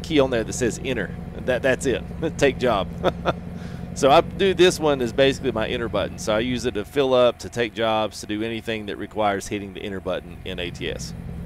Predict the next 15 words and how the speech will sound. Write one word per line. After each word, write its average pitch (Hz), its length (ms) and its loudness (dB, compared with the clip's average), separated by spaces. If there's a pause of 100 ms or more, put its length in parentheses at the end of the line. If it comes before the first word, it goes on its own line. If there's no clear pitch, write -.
(500)
So, - 260 -2 (960)
uh, 110 180 4
<laughs> - 460 -6
have 151 180 6
I 135 100 8
ever 185 360 6
thought 170 400 6
of 123 100 -4
doing 127 320 4
<laughs> - 80 0
A 139 120 2
T 127 180 -2
S 95 140 -2
multiplayer? 98 480 -4 (320)
<laughs> - 300 -6